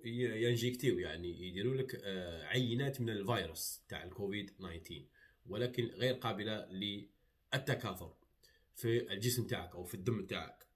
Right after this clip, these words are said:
فلهذا لما الإنسان يديروا له هذا ال-، الفاكسين هذا أو هذا اللقاح أو التطعيم، ويص-، يعني لما يدخل له، آه، الفيروس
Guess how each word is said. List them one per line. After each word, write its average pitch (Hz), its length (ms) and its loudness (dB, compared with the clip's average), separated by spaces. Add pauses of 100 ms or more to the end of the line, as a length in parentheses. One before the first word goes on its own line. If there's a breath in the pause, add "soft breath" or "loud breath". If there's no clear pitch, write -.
فلهذا 104 600 0
لما 104 360 2
الإنسان 95 440 2
يديروا 98 300 2
له 95 200 -2
هذا 87 120 -6
ال-، 85 160 -6
الفاكسين 80 720 -2
هذا 87 200 -6
أو 85 200 -8
هذا 101 140 -4
اللقاح 92 420 -4
أو 87 140 -10
التطعيم، 151 540 -2 (640 soft breath)
ويص-، 107 500 2
يعني 107 280 2
لما 135 260 4
يدخل 120 540 4
له، 120 200 4
آه، 92 240 -4
الفيروس - 760 0